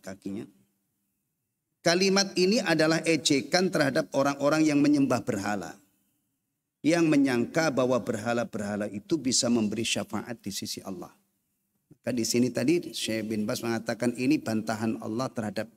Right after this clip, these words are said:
klaim mereka. Berarti syubhat mereka itu sudah dirontokkan oleh Allah, dibantah oleh Allah.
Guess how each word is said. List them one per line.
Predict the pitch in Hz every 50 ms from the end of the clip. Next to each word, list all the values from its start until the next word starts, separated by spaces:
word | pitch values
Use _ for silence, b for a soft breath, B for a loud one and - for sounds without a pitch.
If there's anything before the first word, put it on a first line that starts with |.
| _ -
klaim | 120 117 107
mereka. | 98 95 98 101 95 - - 98 - - _ _ _ _ _ _ _ _ _ _ _ _ _ _ _ _ _ -
Berarti | 123 120 151
syubhat | 135 - - 151 131 120 143 143 -
mereka | - 139 131 135 131 120 - 131
itu | 131 - 160 -
sudah | - 127 120 117
dirontokkan | 113 - 123 127 127 127 123 123 120 - 139 135 - - 135 135 127 120
oleh | - 113 110 117 117
Allah, | 120 131 139
dibantah | 123 - 117 - - 107 107 101 107 107 107
oleh | 107 110 104 104 98
Allah. | 92 87 - -